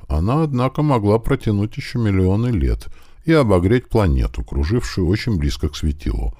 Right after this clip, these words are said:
ближе, чем Меркурий в Солнечной системе. Впрочем, этот мир и умирающее Солнце интересовали Тревельяна гораздо меньше, чем предстоящая встреча с Сильмарри.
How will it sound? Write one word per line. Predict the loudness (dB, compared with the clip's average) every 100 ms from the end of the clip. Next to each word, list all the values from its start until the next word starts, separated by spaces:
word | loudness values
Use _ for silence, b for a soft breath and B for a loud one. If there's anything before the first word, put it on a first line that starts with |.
| b b b -6
ближе, | 2 4 4 4 2
чем | 2 2 2
Меркурий | 0 0 0 0
в |
Солнечной | -2 -2 0 -2 -6
системе. | -6 -10 -10 -14 -14 -20 -20 _ _ _ _ _ _ _ _ _ _ _ _ -4 2
Впрочем, | 2 4 4 4 4 4
этот | 4 2 0
мир | 2 4 4
и |
умирающее | 4 4 4 4 4 2 0 0
Солнце | 0 0 0 0
интересовали | 0 -2 0 2 2 2 0
Тревельяна | 0 2 2 2 2 2
гораздо | 2 2 2 2 0 0
меньше, | 2 0 -2 -4
чем | -2 -2
предстоящая | -2 -4 0 2 2 2 0 -2 -2
встреча | -2 -4 -2 -4
с |
Сильмарри. | -4 -4 -2 0 -2 -4